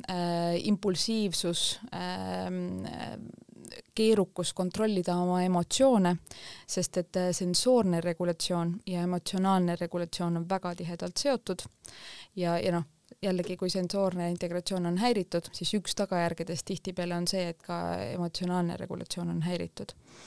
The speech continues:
Et selles suhtes seal on jällegi hästi palju nagu kattuvust. Ja noh, ütleme, teadus, äh, kogukonnas käib nagu debatt, et, äh, et noh, mõne,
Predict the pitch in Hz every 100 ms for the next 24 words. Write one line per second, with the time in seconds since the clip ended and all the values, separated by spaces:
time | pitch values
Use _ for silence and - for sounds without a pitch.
0 | - - - 180 - - 226 262 - 185
1 | - 190 185 180 - 202 180 165 175 -
2 | 180 175 170 170 165 165 262 - 175 170
3 | 156 - - _ _ _ _ - 190 175
4 | 170 170 175 185 190 180 170 208 214 -
5 | 170 - - 175 175 175 170 185 196 196
6 | 185 180 175 170 - 190 175 170 165 170
7 | 190 196 - 175 - 175 170 - - -
8 | - - - 175 - 190 190